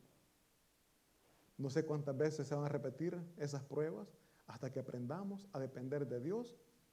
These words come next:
hasta que aprendamos que la voluntad de Él es agradable y confiadamente digamos, "Señor, este problema en tus manos lo pongo". Hablaba con una hermana y me dice que cuando sintió que ya no podía más, simplemente se tiró al suelo,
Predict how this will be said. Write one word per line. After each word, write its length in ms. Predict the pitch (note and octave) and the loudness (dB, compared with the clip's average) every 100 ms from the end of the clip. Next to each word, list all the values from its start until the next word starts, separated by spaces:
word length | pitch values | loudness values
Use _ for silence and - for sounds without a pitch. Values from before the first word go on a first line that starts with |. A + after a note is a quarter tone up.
| - - - - - | -20 -20 -20 -20 -12
hasta 240 | - C#3+ C#3+ | -4 0 2
que 60 | C#3 | 2
aprendamos 480 | C3+ C3+ D3+ F3 | 0 0 0 0
que 120 | E3 C#3+ | 2 2
la 40 | |
voluntad 380 | C3 C3 B2+ D3 | 4 2 2 2
de 180 | C3 C#3+ | 4 4
Él 80 | C#3+ | 4
es 240 | D#3 - - - | 2 0 -14 -6
agradable 680 | C3 B2+ B2 D3 G#3 A3+ A3+ - - - - - | -2 0 2 2 2 -2 -6 -10 -20 -20 -16 -6
y 80 | |
confiadamente 680 | E3 D#3 D3 F#3 F#3+ G3+ F#3+ | -2 0 0 0 0 -2 -2
digamos, 300 | D3+ F3 D3 | -2 0 -2
"Señor, 420 | C#3+ C#3 G3 A#3+ A3+ - - - _ _ _ _ - | -2 -2 -2 -4 -8 -16 -20 -20 _ _ _ _ -10
este 240 | - E3 D#3 | -6 -2 -2
problema 300 | - D#3+ E3+ | 0 2 0
en 80 | D3 | 0
tus 100 | D3 | 0
manos 260 | D3 C#3 | 0 0
lo 120 | B2+ | -2
pongo". 260 | B2 G#2+ G#2 - - - - - - | -4 -10 -10 -16 -20 -20 -20 -20 -4
Hablaba 300 | A2 B2 F#3+ | 2 4 4
con 120 | G#3 | 4
una 120 | G3 | 2
hermana 320 | F3+ F3 D#3+ C#3 | 0 0 0 2
y 40 | |
me 100 | C3+ | 2
dice 240 | E3 D3+ | 0 0
que 140 | D3 C3+ | -4 -4
cuando 260 | C#3+ C3+ C3 | -2 0 0
sintió 380 | C3+ B2 F#3 | 0 2 2
que 60 | F3+ | 4
ya 80 | F#3 | 6
no 140 | F#3+ | 6
podía 340 | F#3 F3+ E3 C#3+ | 8 8 8 8
más, 360 | F#3 A#3+ - - - - _ _ - - - - | 2 -2 -6 -18 -20 -20 _ _ -20 -20 -20 -18
simplemente 720 | - - A3+ F3+ E3 F#3+ F3 | -6 2 4 6 4 4 4
se 80 | D#3+ | 2
tiró 200 | D#3 D#3+ | 6 6
al 100 | D3+ | 6
suelo, 480 | C#3+ G#3+ A#3 A3+ | 4 4 4 0